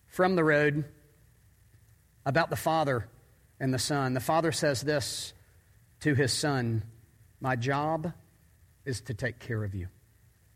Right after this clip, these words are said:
I was appointed to do that by God. I will kill anyone who touches you. Do you understand?"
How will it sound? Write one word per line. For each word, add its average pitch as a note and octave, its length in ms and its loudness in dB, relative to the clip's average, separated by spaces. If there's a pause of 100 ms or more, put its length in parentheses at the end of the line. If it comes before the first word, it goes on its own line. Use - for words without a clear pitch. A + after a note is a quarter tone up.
(640)
I C#3 100 2
was C#3 160 2
appointed D#3+ 500 0
to D3 80 -2
do C3+ 180 0
that C3 240 -2
by A2 140 -2
God. G2+ 440 -4 (1080)
I B2+ 80 -2
will A#2 120 -4
kill C3+ 360 -2
anyone G#2+ 460 -6 (580)
who A#2 120 -6
touches G2 420 -10
you. F2+ 140 -10 (1000)
Do A2 80 -6
you A2 120 -2
understand?" A2 560 -6